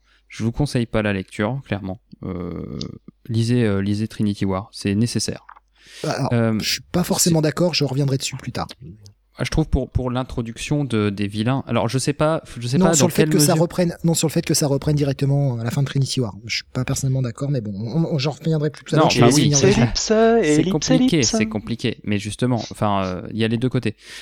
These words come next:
Speaker 1: Euh, on, en gros, ça nous raconte, euh, bah, l'histoire de ces vilains. Je, est-ce qu'on peut le dire ? On dit, on, on spoil Trinity
Speaker 2: Ah,
Speaker 1: War ? Bon, on est
Speaker 2: euh,
Speaker 1: obligé.
Speaker 3: Bon,
Speaker 2: En
Speaker 3: on peut
Speaker 2: même
Speaker 3: éviter,
Speaker 2: temps,
Speaker 3: on peut
Speaker 2: euh,
Speaker 3: faire, je pense, encore un
Speaker 1: Les
Speaker 3: peu.
Speaker 1: méchants qui ont débarqué, euh, en gros,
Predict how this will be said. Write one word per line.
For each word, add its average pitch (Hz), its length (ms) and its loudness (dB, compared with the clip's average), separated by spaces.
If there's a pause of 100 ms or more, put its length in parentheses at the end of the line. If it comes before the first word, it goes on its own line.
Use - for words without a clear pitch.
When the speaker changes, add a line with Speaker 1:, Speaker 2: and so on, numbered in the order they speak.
Speaker 1:
Euh, 123 220 4
on, 147 340 4
en 151 120 4
gros, 151 200 4
ça 135 160 0
nous 120 140 2
raconte, 120 480 -2
euh, 107 100 2
bah, 101 160 0
l'histoire 120 440 -2
de 101 200 -2
ces 101 340 -2
vilains. 113 380 -2
Je, 110 180 -4
est-ce 135 140 -2
qu'on 196 120 0
peut - 120 0
le 123 80 -6
dire ? 107 280 -8 (520)
On 120 80 0
dit, 135 300 -2
on, 127 160 0
on 139 120 2
spoil 160 440 0 (720)
Trinity 123 320 0
Speaker 2:
Ah, - 20 4
Speaker 1:
War ? 156 240 2
Bon, 107 180 -2
on 110 120 2
est - 20 4
Speaker 2:
euh, 180 60 4
Speaker 1:
obligé. 170 160 2 (1900)
Speaker 3:
Bon, 139 80 4
Speaker 2:
En - 60 6
Speaker 3:
on 165 40 6
peut 170 60 6
Speaker 2:
même 175 100 8
Speaker 3:
éviter, 180 180 4
Speaker 2:
temps, 190 360 4
Speaker 3:
on 143 40 2
peut 139 60 2
Speaker 2:
euh, - 20 4
Speaker 3:
faire, 135 200 2
je - 80 -6
pense, 123 240 -4 (120)
encore 120 280 0
un - 20 2
Speaker 1:
Les 135 120 6
Speaker 3:
peu. 156 40 6
Speaker 1:
méchants 170 420 4
qui 156 200 0
ont 147 100 4
débarqué, 143 880 0
euh, 120 240 4
en 139 140 4
gros, 139 520 2